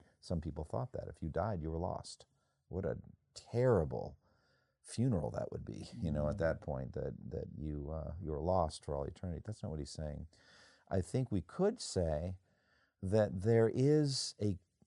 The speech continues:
Speaker 1: a, an experience of death that Jesus will deliver you from, maybe even at the moment of death. There's almost like this monster about to, to draw you in and you're delivered from it.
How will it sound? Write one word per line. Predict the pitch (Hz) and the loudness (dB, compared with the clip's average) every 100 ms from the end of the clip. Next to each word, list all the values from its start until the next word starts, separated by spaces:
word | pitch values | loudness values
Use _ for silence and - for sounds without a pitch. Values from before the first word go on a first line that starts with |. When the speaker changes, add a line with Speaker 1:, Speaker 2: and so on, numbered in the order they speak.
| _ _ - | _ _ -2
Speaker 1:
a, | 95 90 85 87 - | 0 0 -2 -4 -2
an | 90 | -2
experience | 80 - - - 156 165 156 - | -2 -6 -4 2 4 4 2 2
of | 117 87 | 0 2
death | 92 85 | 4 4
that | 92 80 | 0 -2
Jesus | 95 90 80 | 2 2 0
will | 82 82 | -2 0
deliver | 87 85 95 95 90 | 2 4 4 4 2
you | 76 73 | 0 -4
from, | - 69 73 | -4 -4 0
maybe | 85 98 92 76 | 0 2 0 0
even | 113 107 98 | 2 2 2
at | 90 - | 0 0
the | 85 | 2
moment | 87 95 117 135 139 131 - | 2 4 4 4 2 0 -2
of | - 95 82 | -4 -4 -2
death. | 82 71 65 - _ _ _ | -2 -2 -6 -14 _ _ _
There's | 85 80 | -4 0
almost | 90 87 78 | 2 0 0
like | 101 | -2
this | 85 - | -4 -4
monster | 80 82 95 101 - - | 0 2 4 4 0 -2
about | 78 78 78 | 2 2 2
to, | - 76 71 | -2 -6 -6
to | 80 73 - 85 | -8 -10 -10 -8
draw | 82 87 90 | 2 6 6
you | 90 85 87 | 4 2 0
in | 80 | -2
and | 73 76 | -2 -4
you're | 76 | -4
delivered | 73 76 80 76 73 | -4 -4 -2 -4 -4
from | 71 69 | -6 -6
it. | 73 | -8